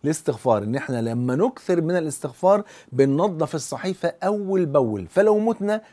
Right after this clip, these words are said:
نموت على توبة ونموت على استغفار،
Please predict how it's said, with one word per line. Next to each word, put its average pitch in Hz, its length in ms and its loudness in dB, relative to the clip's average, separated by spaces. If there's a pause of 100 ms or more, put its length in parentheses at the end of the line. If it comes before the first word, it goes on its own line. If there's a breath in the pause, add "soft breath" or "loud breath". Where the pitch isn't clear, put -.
(140)
نموت 120 320 -2
على 143 240 0
توبة 151 400 0 (260 soft breath)
ونموت 131 360 -2
على 156 160 6
استغفار، 196 580 0